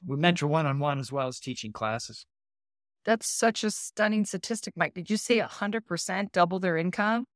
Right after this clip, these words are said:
Speaker 2: through the
Speaker 1: In
Speaker 2: program?
Speaker 1: pretty much in every country, uh, within a year,
Speaker 2: Wow.
Speaker 1: they, they've doubled household income or more, yes.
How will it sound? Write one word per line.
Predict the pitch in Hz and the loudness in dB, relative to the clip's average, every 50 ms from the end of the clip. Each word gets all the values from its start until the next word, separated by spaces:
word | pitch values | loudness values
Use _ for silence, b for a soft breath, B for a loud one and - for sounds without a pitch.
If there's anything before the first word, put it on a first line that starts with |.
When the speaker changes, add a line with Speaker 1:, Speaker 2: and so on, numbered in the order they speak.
| _ _ _ _ _ _ | _ _ _ _ _ _
Speaker 2:
through | - - 196 | -16 -14 -12
the | 196 | -12
Speaker 1:
In | 175 | -6
Speaker 2:
program? | - - 202 185 - 214 214 220 233 233 - | -2 -2 -2 0 0 0 0 0 -2 -4 2
Speaker 1:
pretty | - 254 269 262 | 2 6 8 10
much | 214 214 214 190 - 180 | 12 12 12 10 10 10
in | 180 | 10
every | 196 196 202 196 175 | 12 12 12 10 10
country, | - 175 185 175 156 - 151 147 147 151 151 139 - | 12 12 12 12 10 8 4 2 4 2 2 0 0
uh, | - 147 151 143 143 143 135 - _ _ _ | 2 2 4 4 2 0 -4 -6 _ _ _
within | 156 151 151 - 185 185 165 | -4 -2 -2 -2 0 0 2
a | 151 | 2
year, | 139 143 156 160 156 151 143 143 139 131 - | 4 6 6 8 8 8 8 8 6 4 2
Speaker 2:
Wow. | - 220 220 226 214 185 151 - | 0 0 2 2 2 0 0 -2
Speaker 1:
they, | 139 143 151 147 - 113 - _ _ _ _ _ 170 | -2 -2 -2 -2 -6 -12 -20 _ _ _ _ _ 0
they've | 170 147 139 | 0 2 10
doubled | 170 175 185 170 170 151 - | 12 12 12 12 12 8 8
household | 151 156 151 143 - - 139 131 131 | 8 8 6 6 4 0 -2 -2 -2
income | 127 131 123 - 135 120 - _ _ _ _ | -6 -8 -10 -8 -8 -8 -10 _ _ _ _
or | - 139 139 | -6 -4 -4
more, | 135 139 139 127 127 120 110 120 | -2 -2 -2 -2 -2 -2 -2 -2
yes. | 139 135 120 113 - - - | -2 -2 -2 -4 -4 -8 -10